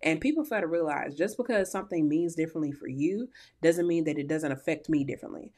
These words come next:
And when I told her that, she literally looked at me. She was like, "Ariella, I'm so sorry." And I cried a little bit because in that moment, I knew I had to say goodbye to a part of me that somewhere deep down inside, and I think even then,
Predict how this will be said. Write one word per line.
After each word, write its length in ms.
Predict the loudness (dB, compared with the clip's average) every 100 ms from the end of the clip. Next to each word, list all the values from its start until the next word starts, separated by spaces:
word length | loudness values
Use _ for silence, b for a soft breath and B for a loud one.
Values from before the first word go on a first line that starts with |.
| b b _
And 440 | 2 4 4 0 -4 -10 -20 -8
when 200 | 0 4
I 160 | 4 2
told 400 | -2 2 2 2
her 140 | -2
that, 420 | -2 -4 -4 -6 -10
she 320 | -8 -4 -2
literally 320 | 0 0 0
looked 240 | 0 -4
at 80 | -4
me. 120 | -4
She 120 | -4 -6
was 120 | -6
like, 120 | -8
"Ariella, 340 | -8 -8 -8
I'm 120 | -10 -10
so 160 | -10
sorry." 460 | -10 -10 -10 -14 -18 _ _ _ _ _ _ _ _ _ _ 2
And 520 | 2 4 2 -2 -6 2 4
I 100 | 4
cried 300 | 4 4 4
a 40 |
little 200 | 2 2
bit 160 | 2 2
because 340 | 2 2 2
in 200 | 0 0
that 180 | 0 0
moment, 400 | 2 2 0 0
I 100 | 0
knew 200 | 2 2
I 80 | 0
had 220 | -2 -8
to 100 | -8
say 220 | -6 -4
goodbye 420 | -4 -4 -2 0 -2
to 120 | -4
a 60 | -6
part 260 | -4 -6
of 100 | -4
me 280 | -8 -10 -12 b b b b _
that 360 | 2 4 4 -2
somewhere 560 | 0 2 4 4 2 2
deep 260 | 0 -4
down 220 | -4 0
inside, 460 | 0 0 2 2 2
and 120 | 2
I 60 | 2
think 280 | 4 4 4
even 260 | 0 0
then, 220 | 0 0